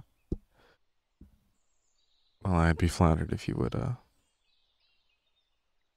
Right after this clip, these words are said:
give me some pointers on getting a restful night's sleep.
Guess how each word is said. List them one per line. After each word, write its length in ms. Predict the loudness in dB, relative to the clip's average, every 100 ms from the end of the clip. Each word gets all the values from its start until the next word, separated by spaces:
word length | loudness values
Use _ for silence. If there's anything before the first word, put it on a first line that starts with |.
| _ 2
give 120 | 4
me 100 | 4
some 160 | 2
pointers 360 | 4 2 4 2
on 320 | 0 -2 -6 -10 _ _ _ _ _ -4
getting 240 | 0 2
a 60 | 4
restful 340 | 4 2 -2
night's 220 | -4 -2 -6
sleep. 300 | -6 -10